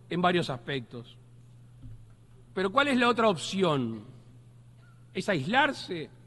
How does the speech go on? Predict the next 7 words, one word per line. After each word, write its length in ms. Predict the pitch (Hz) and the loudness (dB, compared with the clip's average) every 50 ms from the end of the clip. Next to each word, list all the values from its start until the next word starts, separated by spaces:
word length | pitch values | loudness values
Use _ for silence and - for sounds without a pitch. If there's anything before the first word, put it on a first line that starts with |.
| - - - - - - - - - - - - | -20 -20 -20 -20 -20 -20 -20 -20 -20 -20 -20 -20
¿Se 200 | - - - 196 | -16 -4 -2 0
entiende 920 | 196 202 180 - - 240 262 269 277 277 254 226 214 196 170 165 - - - - | 0 0 -2 -4 -2 -2 0 0 0 0 2 2 2 2 2 -2 -6 -10 -10 -6
en 120 | 180 185 | -2 -2
este 220 | 214 196 - 220 | -2 -2 -2 -2
mundo 320 | 202 220 233 233 226 208 180 | -2 -2 -2 0 -2 -2 0
tan 180 | - 208 214 | 0 0 0
interconectado 1300 | 214 208 202 180 165 - 175 170 170 156 - 175 165 165 160 135 127 - 214 226 254 240 220 185 156 143 - | 0 -2 -2 -4 -4 -4 -4 -4 -6 -6 -6 -4 -4 -2 -4 -6 -4 0 0 2 2 2 0 0 -2 -4 -8